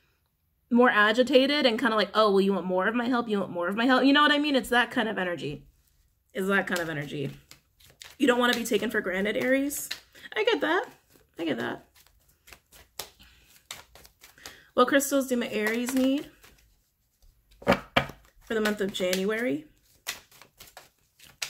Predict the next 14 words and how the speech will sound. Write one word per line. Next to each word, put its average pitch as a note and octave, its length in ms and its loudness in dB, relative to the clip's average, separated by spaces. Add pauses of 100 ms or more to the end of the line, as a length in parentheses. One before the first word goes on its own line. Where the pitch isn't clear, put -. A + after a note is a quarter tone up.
(1300)
What B3 140 2
crystals C4 420 4
do A3 100 -4
my G#3 140 -2
Aries G3 420 -2
need A3+ 260 -4
for G3 80 -8
the F#3+ 60 -2
month F#3 160 -4
of E3+ 100 -2
January? G#3 680 -4 (420)
Ooh. F#3+ 680 6 (1500)
Aries. - 640 -10 (1160)
Azastulite. G3+ 1000 0